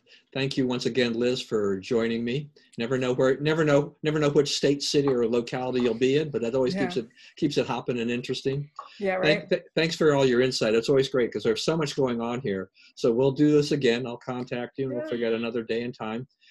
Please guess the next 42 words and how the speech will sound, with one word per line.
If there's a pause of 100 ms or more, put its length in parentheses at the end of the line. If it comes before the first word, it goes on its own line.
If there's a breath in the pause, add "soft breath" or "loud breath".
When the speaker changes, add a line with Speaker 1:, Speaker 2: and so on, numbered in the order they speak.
(260 soft breath)
Speaker 1:
And
Speaker 2:
All
right.
Speaker 1:
for
everyone
out
there,
please (420)
stay
safe,
stay
well.
Remember,
we
live
in
the, (340)
the, (200)
the,
the,
the (260 soft breath)
greatest
country
in
the
world. (160)
Do
not
let
anybody
tell
you
otherwise, (180)
particularly
the
liberal
media
and
those
Democrats (260)
and
those,